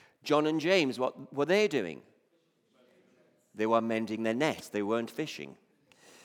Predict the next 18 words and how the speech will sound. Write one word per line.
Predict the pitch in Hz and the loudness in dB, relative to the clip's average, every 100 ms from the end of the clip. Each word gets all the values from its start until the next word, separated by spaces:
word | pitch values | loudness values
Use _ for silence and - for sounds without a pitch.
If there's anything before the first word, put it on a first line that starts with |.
| - _ _ _ _ _ - - - - - - _ _ _ | -20 _ _ _ _ _ -14 -12 -16 -20 -20 -20 _ _ _
What | - 120 147 | 0 0 0
was | 120 | 2
Matthew | 147 202 - 185 127 | 4 4 2 0 2
doing? | 117 78 - _ _ _ _ _ _ _ _ _ _ _ - - _ _ _ | 0 -2 -10 _ _ _ _ _ _ _ _ _ _ _ -20 -20 _ _ _
So | - - 196 214 | -4 4 4 4
familiar | - - 208 208 220 214 214 202 | -4 4 6 8 10 10 8 6
stories. | - - 202 175 156 113 82 - - - _ _ - - - _ - | 4 2 6 8 6 4 -2 -10 -14 -18 _ _ -20 -20 -20 _ 4
But | 196 202 | 4 8
were | 247 247 220 | 8 8 6
these | 233 214 165 | 2 0 0
the | 208 - | -2 4
only | 190 190 185 180 180 170 | 8 10 8 6 4 4
ones | 160 160 135 131 123 | 2 2 2 -2 -4
Yeshua | 127 - 151 131 - | -4 0 2 2 2
called, | 165 147 110 104 | 0 2 2 2
these | 151 165 - | 2 0 -2
twelve | - 151 139 123 | 2 6 6 4
men? | 165 139 | 2 0